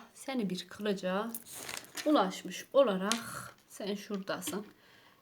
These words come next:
Senin burada kılıcın var. Sen buna ulaşmış olarak çıktın. Tabii bu ne demek?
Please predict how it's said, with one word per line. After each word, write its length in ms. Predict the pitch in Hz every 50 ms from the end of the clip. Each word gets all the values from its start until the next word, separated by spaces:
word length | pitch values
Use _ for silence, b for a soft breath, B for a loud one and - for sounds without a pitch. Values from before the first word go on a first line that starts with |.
| B B _
Senin 720 | - - - - 202 202 208 214 233 233 226 226 294 - -
burada 420 | - 262 285 240 190 202 202 208 208
kılıcın 640 | - - - 202 202 190 185 180 185 175 175 180 196
var. 260 | 220 233 233 233 - - -
Sen 360 | - - - 285 262 226 190
buna 180 | 180 180 185 190
ulaşmış 520 | 214 220 220 208 202 202 - 196 185 -
olarak 400 | 320 208 190 180 185 214 226 226 - - - -
çıktın. 380 | - 226 202 - - - - - - - B B B B B B B B B B B B B B B B B
Tabii 440 | - - 339 330 294 240 226 226 226
bu 320 | 285 302 302 285 285 285
ne 180 | 302 320 294 233
demek? 580 | 220 202 190 185 190 233 - - - - -